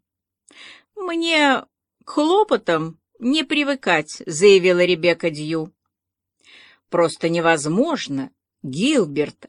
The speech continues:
отделить её имя от фамилии. Невозможно, хотя вдовы это делают. Они обращаются к ней Ребекка.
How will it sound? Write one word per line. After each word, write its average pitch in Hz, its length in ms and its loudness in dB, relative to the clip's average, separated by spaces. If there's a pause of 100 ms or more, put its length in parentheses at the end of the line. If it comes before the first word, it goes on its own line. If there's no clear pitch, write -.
отделить 196 840 -2
её 175 400 2
имя 294 560 0
от 294 80 -6
фамилии. 180 720 -2
Невозможно, 240 1500 0 (260)
хотя 180 380 2
вдовы 175 540 4
это 339 220 -2
делают. 220 540 -2 (880)
Они 254 280 4
обращаются 269 840 0
к - 80 -18
ней 302 240 0
Ребекка. 285 640 -2